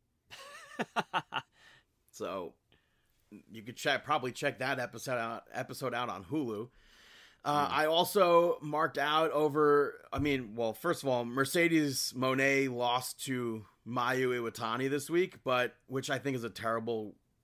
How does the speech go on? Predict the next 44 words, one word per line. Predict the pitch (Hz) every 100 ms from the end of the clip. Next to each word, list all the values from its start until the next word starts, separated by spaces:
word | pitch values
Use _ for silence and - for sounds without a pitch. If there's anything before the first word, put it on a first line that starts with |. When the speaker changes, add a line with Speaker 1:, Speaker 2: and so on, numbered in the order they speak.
| _ _ 101
Speaker 2:
reign | 113 120 131 135 - _ _ _ _
for | 113
that | 110 -
Speaker 1:
Yeah. | 127
Speaker 2:
championship. | 214 262 160 147 143 - _ -
I | 123
think | 151 143
Speaker 1:
I |
Speaker 2:
they're, | 185
Speaker 1:
mean | 190
Speaker 2:
they're, | 175 160
nobody's | 165 175 175 147
had | 143 147
a | 131
good | 117 139 123 113 _ _ _ _
I | 110 135
W | 135 127 120
G | 120 123
P | 127 131
Women's | 117 123 110
Championship | - 127 123 143 127 151 131 _ 95
reign | 120 127 147 156 123
that | 117
was | 117 92
good | 123 147
yet, | 151 170 180 - _ _ -
which | 120 -
Speaker 1:
And, | 139 160
Speaker 2:
sucks. | 165 170 156 - - _ _ -
Speaker 1:
and |
heading | 113 185 196
into | 143 214 - 143
it | 127
with | 127 135
her | 151
playing | 156 156 151 147 131
the, | 135 127 123 120 - _ _ _ _ _ _
uh, | 107 104 104 104 104
Speaker 2:
I | 104
hate | 113 110
that | 123
Speaker 1:
the |
guit- | 123 123 -
Speaker 2:
guitar. | 85